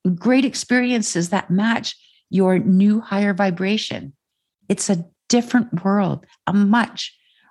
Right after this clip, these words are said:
much better world. We are energy, and energy vibrates at particular frequencies, which distinguishes us between a rock and a fish. But the frequencies are also transformational,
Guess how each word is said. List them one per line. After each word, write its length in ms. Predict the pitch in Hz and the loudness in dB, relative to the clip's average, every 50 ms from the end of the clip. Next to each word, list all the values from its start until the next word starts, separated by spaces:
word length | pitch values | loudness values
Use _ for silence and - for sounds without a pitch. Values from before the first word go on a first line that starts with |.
| _ - | _ 0
much 320 | 202 196 190 220 - - | 0 0 0 -2 -4 -4
better 180 | - 202 190 196 | -2 0 0 0
world. 480 | 180 175 196 214 226 208 - - _ _ _ _ _ _ _ _ _ _ _ _ _ _ _ _ _ | -2 -2 -2 -2 -2 -2 -4 -8 _ _ _ _ _ _ _ _ _ _ _ _ _ _ _ _ _
We 200 | - 202 240 269 | -2 0 2 2
are 100 | 294 262 - | 0 0 0
energy, 600 | - 226 254 254 214 - - 143 110 - - - _ _ _ _ _ | 2 2 2 2 2 -2 -4 -8 -8 -10 -14 -20 _ _ _ _ _
and 160 | - 202 202 - | 0 0 2 2
energy 340 | - 208 240 247 226 - 254 | 2 2 2 2 2 2 0
vibrates 640 | 226 - - 208 202 214 208 - 170 147 143 - - | 2 2 2 2 2 2 2 0 0 -2 -2 -2 -4
at 120 | 156 - | -4 -4
particular 500 | - 180 170 - - 170 170 226 208 226 | -4 -6 -4 -4 -4 -2 0 2 2 2
frequencies, 760 | 214 - - 240 233 233 - 190 175 - - 156 170 180 - - | 0 0 0 0 0 2 0 0 0 0 0 0 0 0 -2 -2
which 320 | 175 165 - - - - | -2 -2 -2 -4 -6 -6
distinguishes 720 | - 175 170 - - 175 170 165 202 208 - 220 214 208 | -4 -4 -4 -2 0 0 2 2 0 0 0 -2 -2 0
us 200 | 208 190 175 180 | 2 0 0 0
between 400 | - - 185 170 - 190 170 175 | -2 -6 -6 -4 -2 0 0 2
a 40 | 165 | 2
rock 320 | 160 170 165 165 170 170 220 | 2 2 2 0 0 0 0
and 80 | 202 | 0
a 60 | 208 | 0
fish. 380 | 208 - - 180 165 180 - - - _ _ _ _ - _ _ _ _ - - _ - | 0 0 0 0 0 -2 -4 -8 -14 _ _ _ _ -20 _ _ _ _ -20 -20 _ -2
But 280 | 160 202 190 - 185 | 0 0 0 2 2
the 80 | 196 196 | 0 0
frequencies 920 | 180 - - 269 277 262 269 269 220 202 - - 175 160 156 160 160 - - _ - | 0 0 2 2 2 2 2 2 2 2 0 0 2 2 2 0 -2 -6 -12 _ -2
are 180 | 170 170 - - | -2 -2 0 0
also 640 | - 185 185 202 202 - - 180 160 151 143 156 156 - _ _ _ _ _ _ _ _ _ _ - | 2 2 2 2 0 -2 -2 0 0 2 0 -2 -4 -8 _ _ _ _ _ _ _ _ _ _ -6
transformational, 960 | - 220 220 208 202 - - 202 180 175 175 185 - - - 147 139 - - | -2 0 2 2 2 0 0 0 2 2 2 0 0 -4 -4 -6 -6 -8 -12